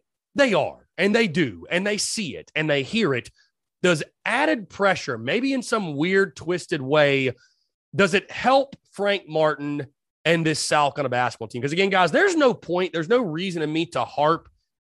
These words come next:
you know, show after show after show or day after day after day about Frank Martin and his status. I think we all get it at this point. And the only thing, the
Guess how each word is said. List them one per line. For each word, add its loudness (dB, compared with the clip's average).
you -4
know, -4
show 2
after 0
show 0
after -2
show 2
or 0
day 0
after 0
day -2
after -4
day -4
about -8
Frank -12
Martin 0
and -8
his -8
status. 0
I -4
think -12
we 0
all 2
get -8
it 0
at 0
this -6
point. -2
And -4
the -6
only 4
thing, -2
the -8